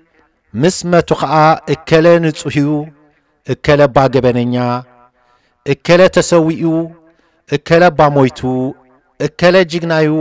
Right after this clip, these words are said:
ኣይኮነን እባ እናተባሃለ ድሕሪ ሕልፈቶም ንደንበ ተቃውሞ ከናቕትዎን ክኸፋፍልዎን ከዳኽምዎን ክትርኢ እንከለኻ ሃየንታ እዩ።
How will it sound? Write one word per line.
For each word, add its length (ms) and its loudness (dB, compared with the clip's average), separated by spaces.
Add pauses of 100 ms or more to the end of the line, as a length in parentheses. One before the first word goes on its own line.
(120)
ኣይኮነን 540 0
እባ 140 -4 (200)
እናተባሃለ 680 -4 (1040)
ድሕሪ 400 -4
ሕልፈቶም 680 2 (1120)
ንደንበ 500 -2 (140)
ተቃውሞ 540 -2 (180)
ከናቕትዎን 840 -2 (760)
ክኸፋፍልዎን 880 0
ከዳኽምዎን 800 -2
ክትርኢ 400 -10 (120)
እንከለኻ 520 -4 (840)
ሃየንታ 640 -4
እዩ። 140 -10